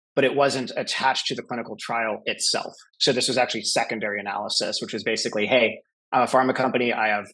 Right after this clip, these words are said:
a hundred years of historical data about all the trials that I've run. Those costed me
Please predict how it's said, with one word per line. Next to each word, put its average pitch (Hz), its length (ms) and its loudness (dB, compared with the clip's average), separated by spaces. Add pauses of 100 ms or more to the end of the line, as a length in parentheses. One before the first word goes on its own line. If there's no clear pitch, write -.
(220)
a - 40 0
hundred 127 520 -2
years 117 520 2
of 113 300 2
historical 113 540 -2
data 107 320 0
about 120 240 -2
all 113 120 0
the 104 100 -6
trials 110 440 -2
that 113 120 -2
I've 95 200 -8
run. 113 280 0 (680)
Those 123 320 4
costed 131 320 2
me 113 320 -4